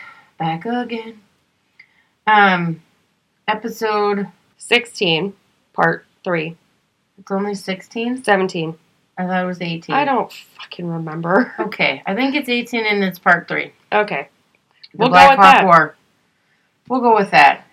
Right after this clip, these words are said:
Speaker 1: At
Speaker 2: Yeah.
Speaker 1: least we know what we're covering, though.
Speaker 2: Yes.
Speaker 1: You know. So, we'll just get right back into it, 'cause,
Speaker 2: Yeah.
Speaker 1: you know, clearly we're all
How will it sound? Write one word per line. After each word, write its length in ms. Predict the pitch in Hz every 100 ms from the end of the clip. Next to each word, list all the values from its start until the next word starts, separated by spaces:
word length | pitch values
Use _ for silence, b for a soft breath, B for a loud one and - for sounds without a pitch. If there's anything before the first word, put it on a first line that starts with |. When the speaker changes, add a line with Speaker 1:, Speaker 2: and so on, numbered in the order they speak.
| -
Speaker 1:
At 80 |
Speaker 2:
Yeah. 100 | 180
Speaker 1:
least 160 | 269 -
we 120 | 269
know 200 | 233 220
what 120 | 214 185
we're 160 | 190
covering, 520 | - 180 160 147 143
though. 300 | 139 139 143 - _ b b b b _ _ -
Speaker 2:
Yes. 400 | 175 127 - - _ -
Speaker 1:
You 120 | 196
know. 340 | 175 165 170 - _ _ _
So, 720 | - - - 214 208 208 202 202 _ _ _ _ b b b b
we'll 120 | 233
just 180 | 302 339
get 160 | - 214
right 220 | 214 214
back 260 | - 294 196
into 300 | 185 180 151
it, 200 | 139 -
'cause, 160 | 196
Speaker 2:
Yeah. 240 | 185 175 170
Speaker 1:
you 40 |
know, 40 | 170
clearly 420 | - 214 190 165
we're 240 | 156 165 160
all 260 | 160 156